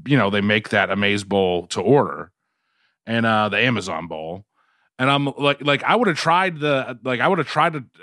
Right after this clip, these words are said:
I would've liked to try more things like the avocado toast or whatever. I would've, I would've, but it just feels like such a pain in the ass. Um,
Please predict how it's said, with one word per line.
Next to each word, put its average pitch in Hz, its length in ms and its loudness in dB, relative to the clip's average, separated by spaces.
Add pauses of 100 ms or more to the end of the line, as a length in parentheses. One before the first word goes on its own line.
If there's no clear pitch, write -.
(300)
I 127 80 0
would've 147 220 2
liked 139 340 0
to 120 80 -14
try 143 280 2
more 139 220 0
things 147 420 -4
like 113 140 -4
the 117 80 -6
avocado 123 460 -2
toast 147 320 -4
or 110 80 0
whatever. 120 380 0
I 117 60 2
would've, 117 340 -2
I 110 120 0
would've, 123 320 -2 (460)
but 139 100 2
it 147 40 0
just 185 180 -2
feels 170 220 0
like 135 100 0
such - 220 -2
a 131 60 -4
pain 156 280 -4
in 131 60 -4
the 113 160 -2
ass. 92 540 -2 (500)
Um, 120 560 2